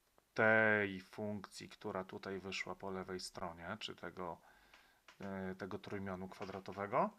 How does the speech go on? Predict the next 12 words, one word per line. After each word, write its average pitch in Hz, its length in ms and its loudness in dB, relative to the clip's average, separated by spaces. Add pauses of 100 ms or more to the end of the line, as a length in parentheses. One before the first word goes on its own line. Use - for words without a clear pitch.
(540)
z 226 540 0
znanych 185 420 4
wzorów 127 520 2
minus 120 380 -2
b 104 420 2
odjąć 107 460 -2
pierwiastek 104 720 -4
z 101 80 -12
delty 104 600 0
przez 104 440 -2
dwa 92 300 0
a, 143 320 4